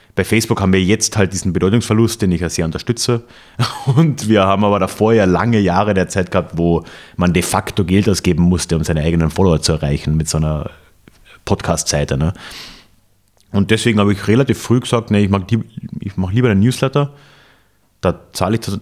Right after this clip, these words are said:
zwar im Monat dann irgendwie ein paar Euro für irgendeinen Dienst, der mir das macht, aber dafür können sich Leute dann datenschutzkonform da irgendwo eintragen und kriegen von mir direkt E-Mails. Und ich muss aber nicht jedem direkt eine E-Mail schreiben, sondern kann es halt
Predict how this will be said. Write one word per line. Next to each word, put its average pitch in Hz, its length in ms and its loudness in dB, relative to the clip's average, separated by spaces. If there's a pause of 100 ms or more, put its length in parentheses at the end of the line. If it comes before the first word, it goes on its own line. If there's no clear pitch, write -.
zwar 101 180 -2
im 92 80 0
Monat 104 280 2
dann 98 80 2
irgendwie 98 260 2
ein 92 80 2
paar 87 140 0
Euro 104 280 2
für 98 160 -2
irgendeinen 95 380 2
Dienst, 135 500 0
der 110 60 0
mir 104 100 0
das 95 160 -4
macht, 127 340 -4
aber 95 140 -2
dafür 90 240 -2
können 98 160 2
sich 87 140 -4
Leute 98 260 0
dann 92 340 0 (440)
datenschutzkonform 98 840 0
da 90 80 2
irgendwo 90 220 2
eintragen 113 580 2
und 98 140 2
kriegen 110 200 2
von 98 120 0
mir 101 80 4
direkt 92 440 -2
E-Mails. 78 460 0
Und - 180 -6
ich 117 200 -2
muss 110 180 2
aber 98 140 2
nicht 98 140 0 (120)
jedem 107 180 0
direkt 92 300 0
eine 98 100 4
E-Mail 92 200 2
schreiben, 82 260 -2
sondern 80 200 -4
kann 82 120 0
es 80 80 -6
halt 78 200 -4